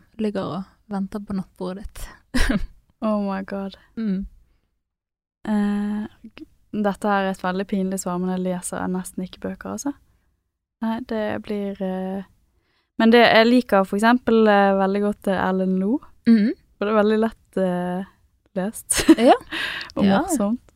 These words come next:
Speaker 1: Mhm.
Speaker 2: Ehm, men, eh, jeg tror de eneste bøkene som står i hyllen min nå er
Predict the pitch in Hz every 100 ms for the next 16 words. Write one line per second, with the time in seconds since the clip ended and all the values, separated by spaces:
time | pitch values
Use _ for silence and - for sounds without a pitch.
0 | 294 240 226 190 262 _ _ _ _ _
1 | _ _ _ - 208 196 196 196 196 196
2 | 196 196 _ _ 202 208 208 202 196 190
3 | 185 185 185 185 - 196 101 - 73 87
4 | - _ - - _ _ _ _ - 185
5 | 214 220 208 196 - 214 220 214 190 190
6 | 190 - 202 180 190 175 175 190 185 190
7 | 180 175 170 67 180 180